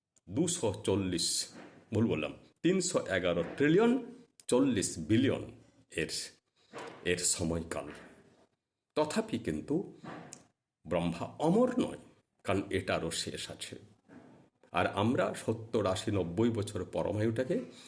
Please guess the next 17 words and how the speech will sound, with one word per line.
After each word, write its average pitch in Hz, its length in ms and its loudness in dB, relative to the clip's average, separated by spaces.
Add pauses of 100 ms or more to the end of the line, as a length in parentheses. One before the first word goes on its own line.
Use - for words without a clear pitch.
(120)
বিশাল 135 400 2
কিছু 139 300 -2
মনে 123 240 0
করি 175 320 2 (480)
এবং 95 340 4
এর 110 220 2
জন্য, 107 280 4 (100)
এটা 95 500 0 (100)
উপভোগ 135 500 0
করার 104 260 -2
জন্য 107 260 -2
কত 104 160 0
দুর্নীতি 107 560 2
করি, 87 340 -2
কত 85 340 2
ঘুষ - 260 -4
খাই, 110 260 2